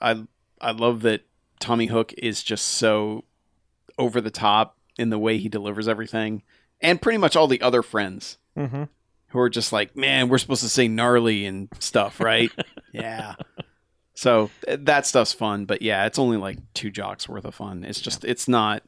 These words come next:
Speaker 1: it's not anything you really haven't seen a dozen other times.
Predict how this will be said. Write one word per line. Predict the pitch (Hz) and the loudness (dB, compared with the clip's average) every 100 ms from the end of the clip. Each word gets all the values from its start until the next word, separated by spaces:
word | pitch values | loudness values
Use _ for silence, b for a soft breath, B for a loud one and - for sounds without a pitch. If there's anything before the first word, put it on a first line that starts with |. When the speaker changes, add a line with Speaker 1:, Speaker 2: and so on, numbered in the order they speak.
| _ b b b b | _ b b b b
Speaker 1:
it's | 151 - | 0 4
not | 170 160 | 4 6
anything | 156 147 143 | 6 6 6
you | 135 123 | 6 6
really | 123 120 | 6 6
haven't | 113 113 107 - - | 6 2 0 -4 -8
seen | - 107 107 101 - _ - | -4 -4 -4 -6 -12 _ -10
a | 107 | -6
dozen | 101 95 98 | -4 -4 -6
other | 95 92 | -6 -8
times. | 95 95 98 - | -10 -12 -14 -16